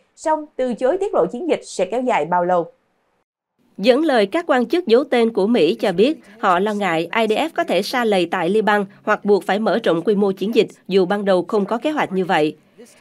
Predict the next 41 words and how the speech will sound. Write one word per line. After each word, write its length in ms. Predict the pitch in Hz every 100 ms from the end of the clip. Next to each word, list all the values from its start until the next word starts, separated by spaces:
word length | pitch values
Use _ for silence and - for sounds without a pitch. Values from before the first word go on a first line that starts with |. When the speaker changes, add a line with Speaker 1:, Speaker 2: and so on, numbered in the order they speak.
| -
Speaker 2:
Theo 160 | 262
một 220 | 247 214 214
quan 120 | 196
chức 220 | 262 277
Mỹ, 280 | 240 165 262 - -
Israel 440 | 285 262 262 269
ban 220 | 247 247
đầu 200 | 214 190 180
cũng 180 | 190 196
tuyên 180 | 226
bố 200 | 202 202
chỉ 200 | 302 190
mở 220 | 196 214 165
chiến 220 | 214 269
dịch 140 | 240
hạn 160 | 190 160 -
chế 240 | 190 247
khi 160 | 302 240
đưa 120 | 220
quân 280 | 214 214 202
vào 160 | 175
Liban 340 | 180 202 202 196
hồi 180 | 196
năm 180 | 175 208
một 160 | 202 196
chín 140 | 196
tám 160 | 226 247
hai, 200 | 240 202 - 170 -
song 240 | 240 226
sau 160 | 202 208
đó 300 | 190 220 311
đã 220 | 208 165
chiếm 220 | - 214
đóng 200 | 240 247
miền 200 | 247 170
Nam 180 | 202 202
nước 100 | 294
này 260 | 226 180 160
mười 220 | 185 185
tám 240 | 165 165
năm. 140 | 247